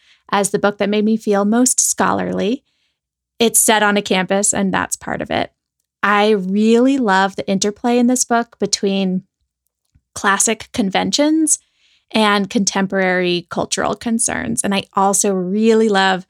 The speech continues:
similar to Fawcett, the way Smith uses the novel of manners to do something really original that deals with race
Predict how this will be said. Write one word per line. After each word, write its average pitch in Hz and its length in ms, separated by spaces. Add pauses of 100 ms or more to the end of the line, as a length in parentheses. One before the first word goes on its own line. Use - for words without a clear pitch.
(460)
similar 247 440
to 285 140
Fawcett, 208 540
the 202 60
way 190 200
Smith 196 380
uses 185 540 (100)
the 196 60
novel 180 340
of 175 100
manners 185 540
to - 100
do 214 120
something 190 400
really 180 520 (300)
original 175 800 (220)
that 196 200
deals 180 500
with 175 380 (140)
race - 440